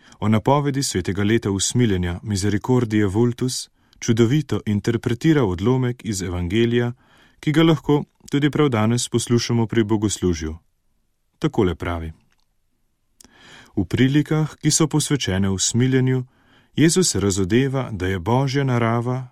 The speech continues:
kakor narava očeta. Ne prizna poraza, dokler s sočutjem in usmiljenjem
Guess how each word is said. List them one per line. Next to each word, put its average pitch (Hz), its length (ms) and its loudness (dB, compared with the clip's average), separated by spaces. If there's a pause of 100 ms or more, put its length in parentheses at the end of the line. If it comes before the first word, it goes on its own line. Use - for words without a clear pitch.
kakor 147 340 0
narava 127 520 2
očeta. 113 580 0 (1080)
Ne 113 140 4
prizna 113 420 2
poraza, 92 560 -4 (560)
dokler 127 540 0
s - 160 -6
sočutjem 139 760 -2
in 95 140 -2
usmiljenjem 127 880 0